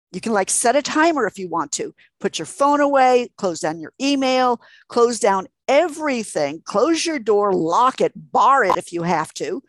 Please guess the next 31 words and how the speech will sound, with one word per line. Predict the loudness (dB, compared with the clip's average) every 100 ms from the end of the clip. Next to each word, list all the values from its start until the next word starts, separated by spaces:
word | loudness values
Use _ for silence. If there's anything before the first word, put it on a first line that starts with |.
| _ -20 -20 _ _
and | 0 2 0 -2 -16 _ _
focus | 0 0 0 -4 -2
on | -2 -2 -2
one | -2 -2 -2
thing, | 0 0 0
even | -4 -4
if | -4 -4
it's | -6
just | -4 -4 -4
for | -4
a | -2
half | 0 -2
an | -4
hour. | -6 -8 -14 _ _ _ _ _ _ _ _ _ _ _ _ _ _ _ _ _ -20 -12 -2
And | 0 0 -6 _
as | -2 -2 -4
you | -10 -6
get | -4 -4 -4
used | -8 -6 -6
to | -6
that | 0 0 0
half | -2 -2 -2
an | -2
hour, | -2 0 -2
you | -6 -10
can | -8
then | -6 -6
extend | -6 -6 -6 -2 0 0 -2 -6 -16 _ _ _ _
that | -2 2 4 2 -2 -14 -16
time | -6 -2 0 0 -2 -8 -18 -20 _
to | -6 -2 0 -2